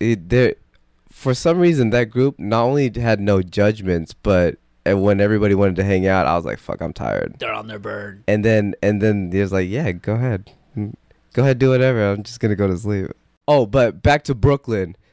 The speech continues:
Speaker 1: So while I was in New York, not only was there a shooting at one of the city halls, but there was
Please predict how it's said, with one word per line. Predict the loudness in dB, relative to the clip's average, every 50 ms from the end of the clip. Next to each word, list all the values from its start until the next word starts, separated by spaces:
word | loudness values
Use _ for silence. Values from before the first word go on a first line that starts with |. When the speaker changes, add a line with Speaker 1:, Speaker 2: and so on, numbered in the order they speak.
| _ _ -4
Speaker 1:
So | 0 2 4 4 4 2
while | 0 -2 -2 -2 -2 0 0
I | 0 0
was | 0 -2 -2 -2 -2
in | -4 -2 -2 0
New | 0 0
York, | 0 0 0 0 2 2 2 0 0 -2 -6 _ _ _ _ _ -6
not | -4 -2 0
only | 0 0 0 -2 -2
was | 0 0 -2 0 0
there | 0 0 -2
a | -2
shooting | -6 -6 -4 -4 -2 -2 -2 -2
at | -2 0
one | 0 0 0
of | 0 -2
the | -4
city | -6 -4 -4 -4 -2 -2
halls, | -2 -2 0 0 2 2 2 0 -2 -4 -8 -14 _ _ _ _ _ _ _ _ _ _ _ -20 -8 -2
but | -2 0 0 0 -2 -4 -4 -4 -6 -8 -10 -14 -14 _ _ _ _ _ _ _ _ _ _ _ _ 0
there | 2 2 4 4 2
was | 0 0 0 2 2 2 2 2 0 -2 -6 -10